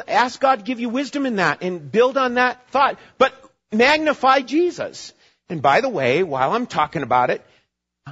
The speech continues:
you know, many of you, you've been a Christian for a long time, but have you been baptized? Have you been baptized? And, and there's some of you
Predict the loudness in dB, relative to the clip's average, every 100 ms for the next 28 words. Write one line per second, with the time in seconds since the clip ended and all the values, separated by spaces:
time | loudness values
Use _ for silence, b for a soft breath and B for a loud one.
0 | -20 _ _ -4 -4 -4 -4 -2 -2 -4
1 | -6 -6 -6 -6 -8 -6 -6 -6 -8 -8
2 | -8 -10 -6 -4 -4 -4 -6 -4 -6 -8
3 | -10 -8 -10 -4 0 0 -2 -6 -8 -8
4 | -20 _ _ _ _ _ _ _ _ _
5 | _ _ _ _ _ _ _ _ _ -12
6 | -8 -8 -8 -2 -2 -2 -6 -10 -10 -18
7 | _ _ _ _ _ _ _ _ _ _
8 | _ _ _ _ _ -14 -12 -6 -4 -4
9 | -6 -4 -4 -4 -4 -6